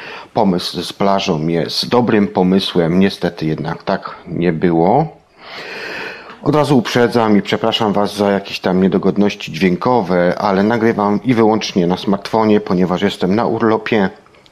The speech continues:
i wykorzystuję moment, sytuację i czas, aby nagrać dla Was audycję.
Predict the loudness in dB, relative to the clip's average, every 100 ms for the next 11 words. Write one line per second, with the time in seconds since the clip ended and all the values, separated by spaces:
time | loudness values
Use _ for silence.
0 | -2 0 2 2 0 0 4 4 4 4
1 | 4 2 -2 -2 0 0 -2 -2 -4 -2
2 | -2 0 0 -2 -12 -14 -14 -4 0 2
3 | 2 2 -2 0 0 -2 -4 -4 -2 -4
4 | -6 -4 -2 0 0 0 -2 -12 -14